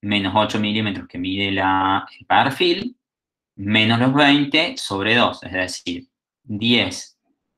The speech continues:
eh, cien, perdón, cien milímetros dividido dos es cincuenta, menos ocho es cuarenta y dos, menos esto, este H dos sobre dos, que es donde va a estar el C G de este cordón, es decir, eh, veinte dividido dos es diez,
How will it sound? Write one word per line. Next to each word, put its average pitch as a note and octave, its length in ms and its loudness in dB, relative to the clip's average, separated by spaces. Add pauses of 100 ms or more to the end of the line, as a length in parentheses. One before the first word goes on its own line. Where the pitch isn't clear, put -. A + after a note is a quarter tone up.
(240)
eh, G2+ 240 2
cien, G#2 380 4
perdón, F2 360 -4 (460)
cien B2+ 400 0
milímetros A#2+ 800 0
dividido G#2+ 540 -4
dos C#3 120 2
es C3 80 -2
cincuenta, D#3+ 680 -2
menos G2+ 340 -4
ocho B2+ 400 0
es G#2+ 160 -8
cuarenta F#2+ 460 -4
y C3+ 60 4
dos, F#3 380 -2 (840)
menos C3 420 8
esto, - 420 0
este A2+ 300 -2
H B2 280 2
dos B2+ 220 2
sobre C3+ 300 0
dos, F3+ 480 -4
que F#2+ 80 -12
es G2 80 -8
donde F#2 180 -6
va F2+ 60 -8
a F#2 60 -10
estar F2+ 200 -8
el F2+ 80 -8
C - 140 -10
G - 100 -16 (140)
de F#2 60 0
este F#2 200 -10
cordón, E3 480 2 (420)
es G#2 120 -4
decir, A#2 580 2
eh, F2+ 680 -8 (920)
veinte A2+ 360 2
dividido A2+ 340 4
dos C3 100 6
es C3 80 2
diez, F#3+ 500 0